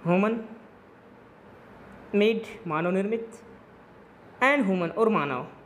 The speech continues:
ये मानव खुद भी एक संसाधन है, मानव अपने आप में भी एक क्या है, संसाधन है। ओके स्टूडेंट्स,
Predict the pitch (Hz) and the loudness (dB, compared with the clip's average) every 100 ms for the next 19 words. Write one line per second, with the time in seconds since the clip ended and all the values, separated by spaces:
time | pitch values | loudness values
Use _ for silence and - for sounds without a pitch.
0 | - - 208 - 196 208 285 277 247 262 | -20 -12 -10 -8 0 2 2 0 0 2
1 | 262 202 185 175 165 170 - 156 190 190 | 0 0 -2 -2 -4 -6 -6 -2 0 0
2 | 185 175 175 208 190 180 185 175 269 - | 0 0 0 -2 -2 -2 -2 -4 -4 -6
3 | 180 156 147 143 - - 196 240 311 | -2 0 0 -4 -10 -6 -2 -2 -4